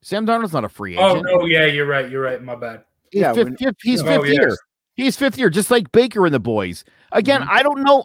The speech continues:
Speaker 1: I don't know. The Jets haven't, haven't really officially decided what they're doing with Darnold.
Speaker 3: Right.
Speaker 1: And, and, you know, you mentioned on, uh, Joing about the G-Men that, I mean, he's got the greatest left tackle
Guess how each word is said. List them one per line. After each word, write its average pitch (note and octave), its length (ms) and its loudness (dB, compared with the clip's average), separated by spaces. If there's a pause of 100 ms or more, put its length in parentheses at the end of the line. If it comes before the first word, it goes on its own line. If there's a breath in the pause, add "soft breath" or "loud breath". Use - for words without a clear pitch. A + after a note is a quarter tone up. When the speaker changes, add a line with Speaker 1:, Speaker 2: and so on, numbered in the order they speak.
Speaker 1:
I A#3+ 180 2
don't D4 260 0
know. C#4 200 0
The G#3+ 120 -6
Jets C4+ 380 -4
haven't, B3+ 440 -4 (480)
haven't C#4 400 -4
really B3 420 -2 (140)
officially A#3+ 640 0
decided G3+ 640 2
what C3 200 0
they're C3 120 2
doing A#2 340 0
with G2+ 180 -4
Darnold. D#2+ 540 -6 (280)
Speaker 3:
Right. A#2 240 -10 (1000)
Speaker 1:
And, A#3 240 4
and, A#3 160 4
you B3+ 80 4
know, B3+ 100 6
you A3+ 220 4
mentioned A#3+ 440 2
on, E3+ 440 0
uh, D3+ 340 2
Joing G3 300 -2
about E3 220 0
the D3 80 -8
G-Men A#2+ 600 -4
that, C3 240 -4
I D3 60 -4
mean, E3+ 100 -4
he's G3 160 -6
got G#3+ 200 2
the - 40 -4
greatest F#3+ 540 -2
left F3 260 0
tackle C3 640 -2